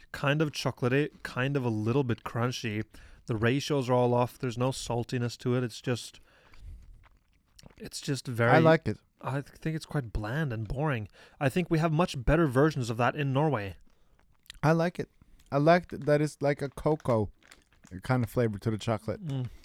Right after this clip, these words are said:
Speaker 2: It's not a classical milk chocolate that I'm used to. I like this.
Speaker 1: Mm.
Speaker 2: I, I
Speaker 1: I
Speaker 2: have
Speaker 1: did not like
Speaker 2: nothing
Speaker 1: it at all.
Speaker 2: against it. Nothing
Speaker 1: You
Speaker 2: against
Speaker 1: k-,
Speaker 2: it.
Speaker 1: hey, you keep that bag, sir, for
Speaker 2: No, I
Speaker 1: yourself.
Speaker 2: don't. No, because then I'm getting fat again.
Speaker 1: No, but that's okay.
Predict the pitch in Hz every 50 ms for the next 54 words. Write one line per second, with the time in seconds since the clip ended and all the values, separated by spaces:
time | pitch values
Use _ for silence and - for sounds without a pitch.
0 | _ _ - - - 151 160 151 156 151 - - 151 139 - - 139 131 127 123
1 | 127 131 - - - 143 123 - - 113 107 110 110 107 107 107 107 101 - -
2 | 107 95 - _ _ - - - 180 220 302 392 302 - - 156 120 - - -
3 | - 151 139 123 107 - - - - - 233 247 233 - - - - 247 254 240
4 | 233 233 226 226 220 220 220 240 - 123 233 226 117 117 117 113 113 - - -
5 | 170 160 185 190 147 127 - 160 214 214 220 214 - - 185 165 131 113 98 -
6 | - - 139 127 175 170 - - 208 208 - - 139 120 107 107 113 104 101 101
7 | - - - 120 107 98 - - 151 175 202 202 196 196 196 196 180 156 165 180
8 | 190 180 156 151 131 - 170 160 - - 165 165 165 165 151 143 147 147 147 135
9 | - 160 151 143 - 120 110 110 101 92 - _ - 160 165 151 127 139 - 165
10 | 160 151 151 135 - - 123 131 131